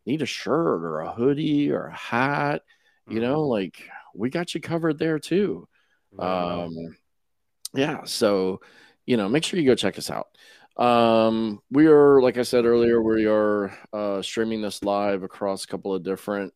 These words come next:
Speaker 1: um, deals. One of them is our YouTube channel. Uh, that is the Detail Solutions Podcast. If you wanna go and watch these, if you, you know, listen to 'em first, and then you're like, "Hey, that's pretty funny. I wonder what those guys are doing."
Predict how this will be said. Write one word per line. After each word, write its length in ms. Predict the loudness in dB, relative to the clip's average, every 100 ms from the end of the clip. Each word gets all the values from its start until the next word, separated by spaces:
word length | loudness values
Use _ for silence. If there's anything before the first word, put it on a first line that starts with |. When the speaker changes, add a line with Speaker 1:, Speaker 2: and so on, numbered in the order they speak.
| _
Speaker 1:
um, 300 | -10 -8 -8
deals. 640 | -4 -2 0 0 0 -2 -10
One 200 | -8 -6
of 140 | -4
them 200 | -4 -6
is 560 | -4 -4 -2 -4 -6 -10 -10
our 160 | -6
YouTube 680 | -4 -2 -2 0 2 2 -2 -14 -10
channel. 540 | -2 0 0 -2 -2 _ _ _ -8
Uh, 300 | -4 -2 -2
that 180 | 0 -2
is 160 | -2
the 100 | -8
Detail 360 | -8 -8 -6 -8
Solutions 440 | -6 -10 -10 -12
Podcast. 720 | -10 -6 -6 -6 -6 -6 -8
If 140 | -14 -12
you 100 | -8
wanna 340 | -6 -6 -8 -10 _ _ _
go 240 | -2 -2
and 220 | -4 -6
watch 360 | -2 -2 -2 -6
these, 560 | -6 -4 -4 -6 -8 -12
if 100 | -8
you, 340 | -6 -4 -6 -10 _ _ _ _ -8
you 80 | -6
know, 100 | -2
listen 380 | -2 -2 -4 -6
to 220 | -4 -4
'em 220 | -6 -10 _ -4
first, 580 | 0 2 0 -4 -8 -14 -10
and 140 | -8
then 120 | -6
you're 160 | -4 -2
like, 180 | -4 -2
"Hey, 120 | 2
that's 320 | 4 2 -2
pretty 180 | -8 -8
funny. 340 | -6 -4 -4
I 40 | -2
wonder 180 | -2
what 160 | 0 -2
those 180 | -6 -8
guys 320 | -6 -6 -6
are 60 | -8
doing." 440 | -4 -2 -4 -8